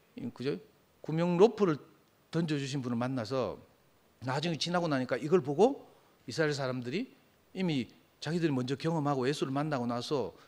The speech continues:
예수를 그리스도라고 했더라고. 그러니까 예수의 제자들이 "주는 그리스도시여,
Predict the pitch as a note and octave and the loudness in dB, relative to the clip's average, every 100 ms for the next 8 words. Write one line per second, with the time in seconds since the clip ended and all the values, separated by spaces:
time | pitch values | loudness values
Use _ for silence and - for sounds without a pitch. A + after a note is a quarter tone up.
0 | - D#3 E3 E3+ C#3 D3 B2 - G3+ B2 | -4 -2 2 0 0 -4 -6 0 0 0
1 | C#3 - B2 F2+ - _ _ _ _ _ | -4 -4 -6 -6 -16 _ _ _ _ _
2 | _ _ _ _ _ _ - - A#3+ F3+ | _ _ _ _ _ _ -12 -2 6 8
3 | A3 A#3 D#3+ G3 F#3+ D#3+ C#4+ B3+ D#3 D#3+ | 8 6 6 8 6 6 8 8 8 4
4 | - D#3 E3+ | 2 -2 -2